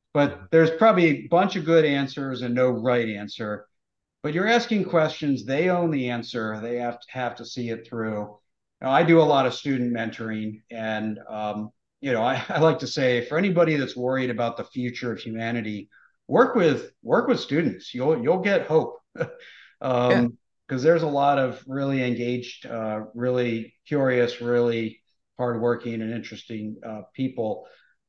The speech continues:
Speaker 1: uh, in that, in that age, age group. But so as you're, as you're asking questions and engaging, mentoring, coaching students, I, I would be curious, has,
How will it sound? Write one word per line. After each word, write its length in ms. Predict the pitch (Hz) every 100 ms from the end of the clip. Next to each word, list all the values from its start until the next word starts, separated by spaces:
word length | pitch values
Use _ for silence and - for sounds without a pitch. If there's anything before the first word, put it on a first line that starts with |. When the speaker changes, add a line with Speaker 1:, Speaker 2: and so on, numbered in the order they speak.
| -
Speaker 1:
uh, 140 | 110 113
in 180 | 120 117
that, 340 | 113 110 -
in 140 | 123 120
that 200 | 110 110
age, 320 | 135 131 -
age 260 | 120 151 -
group. 340 | 113 98 95 -
But 280 | 123 120 - _ _ _ _ _ - _
so 280 | - 226 214
as 180 | 196 202
you're, 260 | 240 202 185
as 140 | 190
you're 160 | 190 185
asking 340 | 185 185 170
questions 520 | 175 160 160 160 143
and 80 | 139
engaging, 640 | 131 131 135 131 139 131 120
mentoring, 640 | 131 135 147 131 127 120
coaching 680 | 131 131 - 131 123 110 -
students, 680 | - 127 123 117 110 - - _ _ _ _ _
I, 280 | 151 - 160
I 180 | 185 180
would 180 | 226 220
be 120 | 196
curious, 640 | - 180 165 151 139 123 -
has, 680 | 143 135 135 123 - -